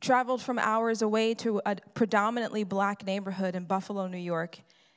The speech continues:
and opened fire in a supermarket. While live streaming on Twitch, the eighteen-year-old shooter had the N-word scrawled on his rifle.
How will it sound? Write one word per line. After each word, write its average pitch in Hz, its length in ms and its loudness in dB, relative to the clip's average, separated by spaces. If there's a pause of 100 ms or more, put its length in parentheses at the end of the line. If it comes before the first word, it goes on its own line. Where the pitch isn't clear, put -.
(200)
and 190 160 -2
opened 208 320 -2
fire 170 640 0 (420)
in 185 80 -2
a 175 60 -4
supermarket. - 760 -6 (1300)
While 226 160 6
live 240 300 2
streaming 254 580 0
on 226 220 0
Twitch, - 460 -4
the 208 140 -6
eighteen-year-old 208 680 -2
shooter 214 420 -2
had 190 480 -2
the 202 180 -8
N-word 202 460 -2
scrawled 196 640 -2
on 190 160 -4
his 180 200 -6
rifle. 190 520 -6